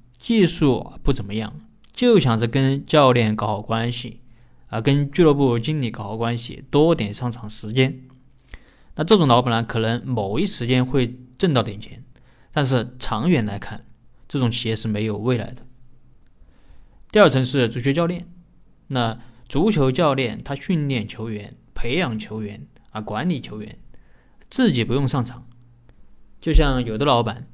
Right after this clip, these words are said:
懂得选人用人、培养人，不用事必躬亲。那就像我前两年在江西做的一个项目，呃，老板是做餐饮的，有格局，愿意分享，也愿意培养人，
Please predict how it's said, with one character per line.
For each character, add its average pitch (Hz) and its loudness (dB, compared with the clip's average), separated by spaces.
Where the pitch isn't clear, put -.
懂 117 -2
得 123 6
选 107 -4
人 113 0
用 156 0
人、 101 -8
培 - 4
养 131 -2
人， 107 -12
不 139 -2
用 180 2
事 139 -4
必 117 -2
躬 113 -8
亲。 120 -10
那 165 0
就 156 0
像 160 2
我 107 -2
前 127 -4
两 139 0
年 113 -2
在 110 0
江 135 -2
西 135 -4
做 139 -2
的 104 -4
一 104 -8
个 117 -6
项 135 -8
目， - -18
呃， 127 -6
老 117 0
板 139 0
是 120 -10
做 120 0
餐 127 -4
饮 113 -12
的， - -18
有 135 6
格 156 6
局， 135 -2
愿 165 4
意 135 4
分 214 4
享， - -8
也 117 -2
愿 175 4
意 120 0
培 113 4
养 104 -8
人， - -14